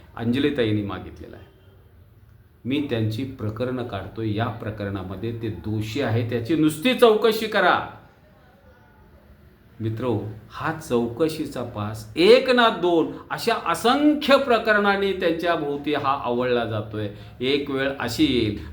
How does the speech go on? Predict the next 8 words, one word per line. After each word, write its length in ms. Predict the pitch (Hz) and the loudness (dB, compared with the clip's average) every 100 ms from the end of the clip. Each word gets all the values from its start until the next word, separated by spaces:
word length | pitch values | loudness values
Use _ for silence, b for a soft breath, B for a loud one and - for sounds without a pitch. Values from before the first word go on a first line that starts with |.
| - | -8
भारतीय 440 | 139 165 - 202 | -2 -2 0 0
जनता 360 | 185 165 165 180 | 2 0 0 0
पार्टी 400 | 175 160 156 170 185 | 2 0 0 -4 0
तरी 140 | 180 | -2
किती 520 | 180 - 196 - 240 | -2 -8 -8 0 2
वेळ 260 | 226 220 214 | 6 4 4
त्यांना 560 | 185 185 180 185 - - - - - | 0 2 2 0 -6 -16 -20 -20 -8
मदत 340 | 151 151 147 | -2 0 0